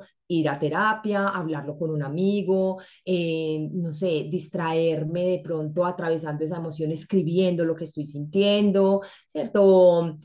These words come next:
darme un tiempito para sentarme con esa emoción y escuchar un poco más qué tiene para decirme. Hay muchas alternativas, pero el cuerpo no es la solución. Ir a atacar el cuerpo no es la solución.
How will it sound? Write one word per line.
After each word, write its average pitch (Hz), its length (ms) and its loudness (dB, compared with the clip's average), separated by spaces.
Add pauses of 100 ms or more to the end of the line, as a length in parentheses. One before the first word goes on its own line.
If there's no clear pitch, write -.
darme 175 540 0
un 196 500 2
tiempito 196 540 -4
para 165 160 -6
sentarme 160 560 -6
con 185 120 -2
esa 151 180 -2
emoción 160 400 -4
y 165 40 -4
escuchar 165 400 -6
un 151 100 -4
poco 175 200 -4
más 170 200 -4
qué - 120 -8
tiene 165 240 -4
para 151 200 -4
decirme. 180 500 0
Hay 165 100 -2
muchas 240 360 -2
alternativas, 151 1000 -6
pero 185 180 6
el 160 160 2
cuerpo 233 340 0
no 151 160 0
es 156 160 -2
la 170 120 -8
solución. 143 520 -12
Ir 208 180 0
a 214 60 2
atacar 220 320 -2
el 185 140 -2
cuerpo 214 340 -4
no 147 120 -2
es 135 120 -6
la 156 100 -4
solución. - 540 -10